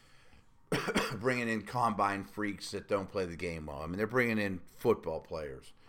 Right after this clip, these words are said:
They stop the run well. They're a powerful, big defensive line. Get all that. I'm cool with it. I mean, I like this defense. But I think Brandon Williams will leave.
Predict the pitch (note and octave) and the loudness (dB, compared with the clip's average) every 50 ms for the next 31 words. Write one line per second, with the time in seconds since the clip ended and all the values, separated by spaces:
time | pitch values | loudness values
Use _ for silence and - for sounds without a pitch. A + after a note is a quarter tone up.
0 | - - - - - - - - C3 C3 C3 - D#3 C#3+ C3 B2 - C3 B2 A2 | -20 -20 -20 -20 -20 -6 0 2 2 2 2 6 8 8 8 8 6 2 -2 0
1 | G#2+ A2+ A2+ G#2 G2 F#2 F2 E2 D#2+ D#2 D2+ C2+ - D#2 E2+ F2+ E2+ E2+ F2 G2 | 4 4 4 4 4 2 -2 -4 -4 -4 -6 -8 -10 -10 -8 -6 -6 -4 -2 0
2 | G2+ G2+ G2 G2 F#2+ F2+ - - F#2 - - - C3 B2 B2 B2 A#2+ A2 A2 - | 0 2 2 2 2 0 -2 -4 -10 -10 2 6 6 6 8 8 6 4 2 0
3 | A2 G#2 G2 - - - - C3 B2+ A#2 A2 G2+ G2 G#2+ G#2+ G2+ - A2 G2+ F#2+ | -4 -4 -6 -8 -12 -2 2 4 4 4 2 -2 -6 -6 -6 -4 -4 -4 -4 -4
4 | - - G2 E2+ F2 E2 D#2 D2 - - - - _ _ _ _ _ _ _ _ | -6 -10 -12 -12 -10 -8 -8 -8 -8 -10 -14 -18 _ _ _ _ _ _ _ _
5 | _ _ _ - - _ - - _ _ _ _ _ - - - D#3+ F#3 E3+ D3 | _ _ _ -20 -20 _ -20 -20 _ _ _ _ _ -18 -2 2 8 10 10 10
6 | B2 G#2 F2 D#2 - F#2+ F#2+ - E3+ E3+ C3+ G#2+ F2+ C#2+ - - F2 F#2 F#2+ G2 | 10 8 6 2 0 -4 0 4 6 8 8 6 6 2 -6 -8 -8 -6 -4 0
7 | F#2+ F#2+ F#2+ G2 G#2 A2 B2+ B2+ B2 A#2 G2+ - - F#2+ E2 - D2 C2+ - - | 0 2 4 4 6 6 6 4 4 0 -4 -6 -6 -6 -6 -6 -10 -12 -12 -16
8 | - - _ _ _ _ - _ - - _ - - - _ _ - - - - | -20 -20 _ _ _ _ -20 _ -20 -20 _ -20 -20 -20 _ _ -20 -20 -20 -12
9 | - - B2 C#3 D3 D3+ F#3+ F3+ C#3+ E3 E3 D#3+ D#3+ D#3+ C#3+ C#3+ C#3+ C#3+ C#3 B2+ | 0 4 6 6 8 8 6 6 10 10 10 10 10 10 10 10 10 10 8 6
10 | A#2 C3+ B2+ A#2 A2+ A2 F#2+ E2 D2+ C#2 - - | 4 2 2 4 4 2 0 0 -4 -10 -14 -20